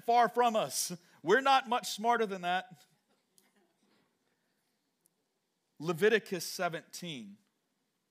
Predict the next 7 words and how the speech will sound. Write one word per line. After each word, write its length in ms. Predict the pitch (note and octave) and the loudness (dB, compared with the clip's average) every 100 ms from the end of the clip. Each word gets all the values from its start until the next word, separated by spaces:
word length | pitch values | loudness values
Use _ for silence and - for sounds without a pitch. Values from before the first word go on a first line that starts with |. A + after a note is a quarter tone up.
| _ _ _ _ _ _ _ _ _ | _ _ _ _ _ _ _ _ _
thousands 640 | F#3+ F3+ F3 B2+ A2+ G2 A#2 | 2 2 2 -4 -16 -18 -20
of 100 | G#2+ | -14
years 240 | C3 A#2+ | -12 -12
ago, 400 | A2+ A#2+ A2+ G#2+ - _ _ _ _ _ _ | -14 -12 -12 -14 -20 _ _ _ _ _ _
says 400 | - D#3 C3+ A2+ | -10 -8 -8 -10
this 160 | C#3+ - | -14 -16
phrase 560 | - B2 A2+ A2 - | -14 -12 -10 -12 -18